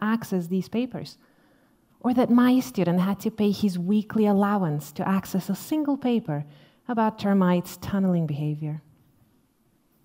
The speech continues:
The third problem my students faced was actually my fault.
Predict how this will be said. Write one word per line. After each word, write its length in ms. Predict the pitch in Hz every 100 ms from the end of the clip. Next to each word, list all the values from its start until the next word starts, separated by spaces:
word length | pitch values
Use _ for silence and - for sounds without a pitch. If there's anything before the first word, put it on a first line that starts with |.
| _ _ _ _ _ _ _ _ _ _ - - - _ _ _ - - - - - _
The 80 | 247
third 440 | - 359 415 415
problem 360 | - 254 202 180
my 160 | 202 240
students 420 | - 233 214 214
faced 480 | - - - - - - - -
was 160 | 226
actually 400 | 233 233 233 226
my 200 | 220 214
fault. 420 | 220 214 208 -